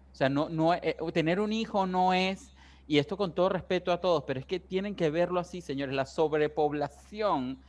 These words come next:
se debe a que yo estoy teniendo hijos, no es porque yo tenga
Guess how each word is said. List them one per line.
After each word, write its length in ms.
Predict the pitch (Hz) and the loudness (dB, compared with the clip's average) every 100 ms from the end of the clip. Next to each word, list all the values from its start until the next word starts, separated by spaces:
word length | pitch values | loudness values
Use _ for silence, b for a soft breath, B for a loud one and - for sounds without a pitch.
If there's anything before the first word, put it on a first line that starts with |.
| b b - | b b -20
se 220 | - 143 | -2 2
debe 500 | 156 208 139 131 135 b b b - | 4 2 2 -2 -4 b b b -4
a 60 | |
que 120 | 147 | 0
yo 60 | 151 | -2
estoy 200 | 170 202 | -2 -2
teniendo 580 | 202 196 196 185 185 185 | -2 -2 -4 -2 -2 -2
hijos, 560 | 208 180 160 147 - b b b 170 | -4 -4 -4 -4 -6 b b b -6
no 280 | 175 202 | -2 2
es 100 | 226 | 2
porque 340 | 214 165 156 143 | 0 -4 -4 -6
yo 140 | 165 | -4
tenga 460 | 190 190 185 190 | -6 -4 0 0